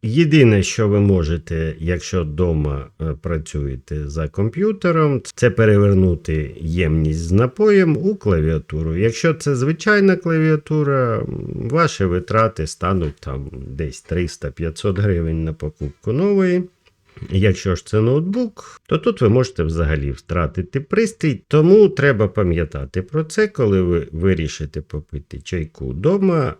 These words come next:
е, під, е, кіно або під, е, читання книжки з екрану ноутбука.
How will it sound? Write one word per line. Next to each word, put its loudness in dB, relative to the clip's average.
е, -2
під, -8
е, -4
кіно 2
або -4
під, -8
е, -6
читання -4
книжки -2
з -2
екрану -2
ноутбука. -4